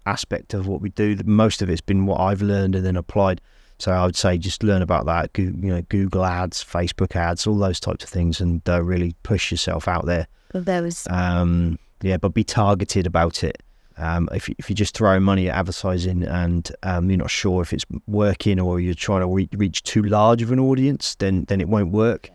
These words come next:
Speaker 1: You really got to be quite targeted about it. So know your audience and, and,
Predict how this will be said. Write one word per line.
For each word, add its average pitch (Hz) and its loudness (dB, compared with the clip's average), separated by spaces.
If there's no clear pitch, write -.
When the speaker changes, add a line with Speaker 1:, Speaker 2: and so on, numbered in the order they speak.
Speaker 1:
You 104 -2
really 104 4
got 82 2
to 80 -4
be 95 -2
quite 98 0
targeted 95 0
about 90 2
it. 87 -2
So 98 -2
know 110 4
your 104 2
audience 95 0
and, 95 0
and, 95 -2